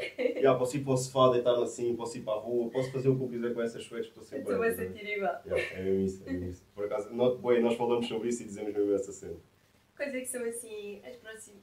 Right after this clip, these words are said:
Speaker 1: os próximos passos da banda?
Speaker 2: Epá, então é assim, nós agora queremos chegar ao máximo de pessoas possível. Pá, o Vilão de Lisboa é uma frase que é uma realidade. Se todas as pessoas de Portugal tiverem uma t-shirt da banda,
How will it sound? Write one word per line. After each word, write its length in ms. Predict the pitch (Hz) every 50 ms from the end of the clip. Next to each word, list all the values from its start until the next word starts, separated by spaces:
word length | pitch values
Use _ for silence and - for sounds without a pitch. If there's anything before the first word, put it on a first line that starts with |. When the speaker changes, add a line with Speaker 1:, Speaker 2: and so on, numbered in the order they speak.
| _ 226
Speaker 1:
os 80 | -
próximos 400 | - - 220 214 - 220 214 214
passos 400 | - - 214 208 208 - - 185
da 100 | 185 196
banda? 380 | 185 - - - - - - - - _ _ _ _ _ _ _ _ _ _ _ _ _ _ _ - _ _ _ _ _ -
Speaker 2:
Epá, 240 | 85 82 - 85 82
então 160 | 82 82 82
é 40 | 85
assim, 280 | 82 - - 80 78 71 _ _ _ _ _ _ _ _ _ _ _
nós 160 | 92 90 87
agora 220 | 92 92 95 98 95
queremos 240 | - 95 92 90 -
chegar 180 | - 95 95 98
ao 80 | 95
máximo 280 | 95 95 95 - 92 -
de 80 | -
pessoas 180 | - 95 92 -
possível. 360 | - - - 87 80 80 80 - _ _ _ _ -
Pá, 60 | -
o 80 | 92 87
Vilão 180 | 85 95 98 98
de 60 | 98
Lisboa 220 | 95 90 95 98 98
é 40 |
uma 140 | 98 95 95
frase 240 | - 98 98 98 -
que 60 | 98
é 20 | 95
uma 140 | 95 92
realidade. 420 | 95 98 92 92 92 85 - - - - _ _ _
Se 100 | - -
todas 220 | 127 127 120 117 117
as 100 | 113 -
pessoas 240 | - - 110 104
de 60 | - -
Portugal 320 | _ _ - 101 101 98
tiverem 280 | 101 95 98 98 98 98
uma 120 | 95 -
t-shirt 320 | - - - - 95 92 -
da 80 | - 85
banda, 200 | 82 - 87